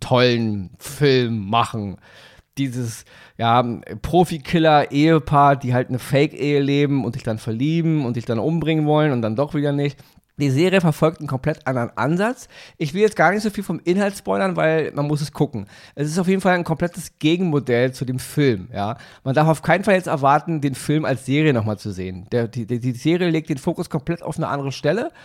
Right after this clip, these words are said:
Und was ich ganz toll finde an der Serie, ist, sie ist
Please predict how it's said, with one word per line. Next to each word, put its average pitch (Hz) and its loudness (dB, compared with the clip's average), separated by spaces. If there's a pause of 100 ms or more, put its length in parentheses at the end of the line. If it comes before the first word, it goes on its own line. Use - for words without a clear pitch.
(360)
Und 254 2 (360)
was 165 0
ich 185 -8
ganz 208 0
toll 214 2
finde 147 -4
an 110 -6
der 107 -2
Serie, 131 -2 (460)
ist, - -2 (180)
sie - -4
ist 156 -2